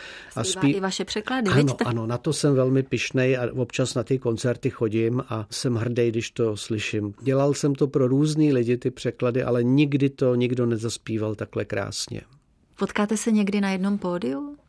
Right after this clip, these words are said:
Speaker 1: S Viktorkou. Oni lidi říkají: „A ta se potatila, taky zpívá.“ Jo, ona je o čtyři úrovně vejš než já, čili my se v podstatě nemůžem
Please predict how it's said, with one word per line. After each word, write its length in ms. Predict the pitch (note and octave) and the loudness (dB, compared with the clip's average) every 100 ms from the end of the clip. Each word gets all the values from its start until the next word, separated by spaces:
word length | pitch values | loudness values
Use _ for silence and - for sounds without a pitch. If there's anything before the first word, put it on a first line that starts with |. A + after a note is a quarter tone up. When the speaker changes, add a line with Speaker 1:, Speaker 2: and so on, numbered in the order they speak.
| _ - | _ -8
Speaker 1:
S 120 | G#2 | -4
Viktorkou. 920 | G#2+ - - E3 - D#3 C#3+ C#3+ C#3+ - - | -4 -4 -2 -2 -2 0 4 4 2 -4 -6
Oni 340 | B2 C#3 D3 | 0 2 2
lidi 440 | C3+ B2+ C3 C3 C3+ | 2 0 0 2 0
říkají: 440 | C#3 - C#3+ C#3+ | 0 0 2 2
„A 260 | D#3 F3 F3 | 2 0 2
ta 160 | D3+ | 0
se 160 | - D#3+ | 0 0
potatila, 720 | C3 A#2 C3+ - C#3 A#2+ A#2 | 0 -2 -2 0 2 4 2
taky 320 | A2 B2 - | 0 -2 -2
zpívá.“ 720 | C3 - A#2+ A#2 A#2 A2 A2 - - | -4 -4 -2 0 0 0 -4 -8 -6
Jo, 360 | A2+ B2+ E3+ - - - - A2+ | 0 2 2 0 -10 -18 -6 -2
ona 240 | A#2 A#2+ | 0 0
je 300 | C3+ C#3 B2+ A#2+ | 2 2 0 -2
o 80 | A#2+ | -4
čtyři 440 | A#2 - C3+ C3 C#3+ | -4 -2 0 0 2
úrovně 480 | B2+ C3 B2 C#3 | 2 2 2 0
vejš 300 | B2 A#2+ A#2+ | 2 0 -2
než 260 | - C3+ - | -4 -4 -2
já, 300 | B2 B2+ C#3+ | 0 0 -2
čili 240 | - A#2 A#2 | -2 0 0
my 120 | A#2+ | -2
se 180 | - C3+ | -2 -4
v 100 | - | -4
podstatě 720 | G#2+ - - C#3 C#3 A#2 G#2 - - - | -12 -8 -4 -4 -2 -2 -2 -8 -20 -4
nemůžem 920 | B2 B2 C3 C#3+ D3 - B2+ C3 B2+ | 0 0 0 0 0 2 2 2 0